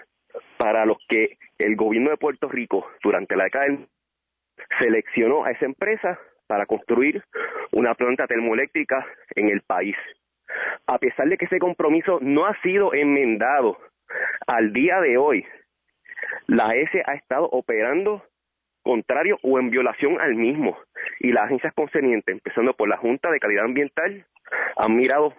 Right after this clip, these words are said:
para el lado. Esto para mí cobra todavía aún mayor gravedad ante la situación fiscal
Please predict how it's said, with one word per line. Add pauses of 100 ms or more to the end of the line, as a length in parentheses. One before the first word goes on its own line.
(100)
para
el
lado. (1000)
Esto
para
mí
cobra
todavía (240)
aún
mayor
gravedad (680)
ante
la
situación (500)
fiscal